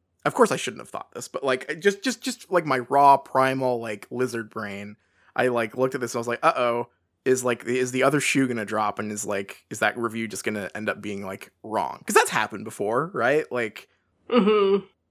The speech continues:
Speaker 1: but, like, I, I looked at this and I was, like, waiting, I was waiting for their, like, you know, what, what, what is your,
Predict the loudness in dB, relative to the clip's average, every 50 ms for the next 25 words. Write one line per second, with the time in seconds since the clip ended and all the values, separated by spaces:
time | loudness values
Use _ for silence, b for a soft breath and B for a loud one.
0 | _ 2 2 4 6 6 4 4 4 0 -14 -18 _ _ _ _ _ _ _ 0
1 | 2 4 4 6 4 2 2 4 4 4 4 4 2 2 2 2 -2 -4 -4 -2
2 | -2 -2 -2 -2 -4 -6 -6 -8 -8 -10 -12 -14 _ _ _ _ _ _ 0 2
3 | 4 4 4 4 2 2 0 -2 -4 -8 0 4 6 8 8 8 6 4 2 2
4 | 0 -2 0 0 -2 -2 -2 -4 0 6 8 10 10 10 8 6 4 0 0 2
5 | 2 2 4 6 6 6 6 4 2 0 -2 -2 -4 -6 -8 -16 -16 -18 _ _
6 | _ _ _ _ _ _ _ _ _ _ _ -10 -8 -8 -8 -8 -6 -6 -6 -4
7 | 0 2 2 4 4 6 6 8 8 8 6 6 0 -2 -4